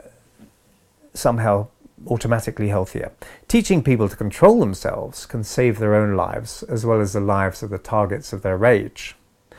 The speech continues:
So good anger management isn't about learning to express your anger all the time. Uh, expressing something about which you're unhappy is best done assertively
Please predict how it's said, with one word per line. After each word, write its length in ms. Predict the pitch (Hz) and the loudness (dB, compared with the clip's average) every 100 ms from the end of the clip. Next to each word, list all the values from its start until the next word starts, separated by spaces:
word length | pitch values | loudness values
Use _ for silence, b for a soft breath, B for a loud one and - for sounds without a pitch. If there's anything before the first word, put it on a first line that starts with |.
| B B | B B
So 240 | - 113 107 | -4 0 4
good 320 | 165 185 - | 6 6 6
anger 280 | 120 117 104 | 0 2 2
management 520 | 101 143 147 - 90 | 2 0 0 -6 -8
isn't 240 | 90 120 110 | -6 -4 -2
about 380 | 98 92 - _ _ _ _ _ _ - | 0 0 -2 _ _ _ _ _ _ -10
learning 460 | - 110 104 101 95 | 0 2 4 2 -2
to 240 | - 101 107 | -4 -6 -4
express 680 | 110 - - - 117 - | -6 -8 -8 -2 -2 0
your 180 | 110 117 | 0 2
anger 260 | 104 101 101 | 0 0 -2
all 200 | 104 101 | 0 -2
the 100 | 95 | -2
time. 520 | - 202 135 151 190 - B B B B B B | 0 0 0 -2 -8 -14 B B B B B B
Uh, 160 | 107 98 | -6 -4
expressing 640 | 110 - - 156 120 123 | -6 -6 2 4 4 -2
something 420 | 107 123 104 113 104 | -2 -2 -2 -2 0
about 320 | 104 104 113 | 2 0 -2
which 280 | 113 - - | -6 -6 -2
you're 100 | 101 | -2
unhappy 500 | 95 95 131 104 95 | 0 -4 -4 -4 -4
is 280 | 101 - - _ _ | -8 -12 -18 _ _
best 320 | 117 101 - | -4 -4 -6
done 440 | - 98 92 90 92 _ | -2 -2 -4 -8 -12 _
assertively 960 | - 110 - 208 202 104 - - - | -14 -10 -4 -4 -4 -6 -8 -10 -12